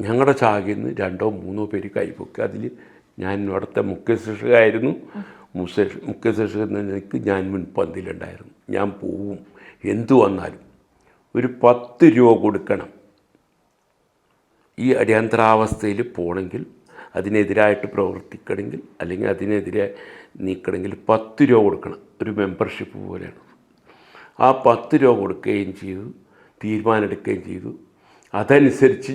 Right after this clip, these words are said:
ഞങ്ങൾ അതിനു വേണ്ടി തീരുമാനം മുൻപോട്ട് പോകാൻ.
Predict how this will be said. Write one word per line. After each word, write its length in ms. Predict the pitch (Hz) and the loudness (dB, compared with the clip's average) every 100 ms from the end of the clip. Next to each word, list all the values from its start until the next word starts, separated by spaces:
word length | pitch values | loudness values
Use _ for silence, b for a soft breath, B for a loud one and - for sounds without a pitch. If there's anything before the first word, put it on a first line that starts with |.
| 120 | 0
ഞങ്ങൾ 260 | 104 95 110 160 b b b b b - | 0 -2 -6 -8 b b b b b -8
അതിനു 240 | 107 110 120 | -6 -2 0
വേണ്ടി 340 | 110 95 90 - - _ _ _ _ - | 0 -4 -8 -14 -16 _ _ _ _ -12
തീരുമാനം 540 | 98 87 95 90 92 - _ _ _ _ - | -10 -6 -6 -6 -10 -18 _ _ _ _ -16
മുൻപോട്ട് 360 | 92 85 85 - | -14 -14 -16 -16
പോകാൻ. 180 | - | -20